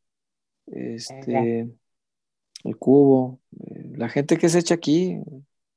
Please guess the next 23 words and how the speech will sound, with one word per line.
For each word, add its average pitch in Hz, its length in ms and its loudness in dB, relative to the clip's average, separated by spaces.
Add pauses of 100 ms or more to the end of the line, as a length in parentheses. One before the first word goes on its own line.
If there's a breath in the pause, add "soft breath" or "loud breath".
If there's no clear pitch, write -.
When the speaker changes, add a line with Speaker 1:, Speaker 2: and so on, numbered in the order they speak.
(720)
Speaker 1:
lo 123 120 -4
viven 139 280 6
diferente 156 500 2
y 220 80 2
a 160 60 2
veces, 151 260 -2
bueno, 196 260 -6
les 135 180 -4
ganan 135 240 -4
las 143 120 0
revoluciones 131 800 -4
y, 127 120 -20 (1600)
y - 100 -16
puede 123 240 -2
pasar 123 280 2
lo 127 80 6
que - 120 -4
pasó 107 240 -6
con 131 140 -2
el 123 100 -2
Pocho, 165 400 0
pero 117 220 0
yo 131 380 -2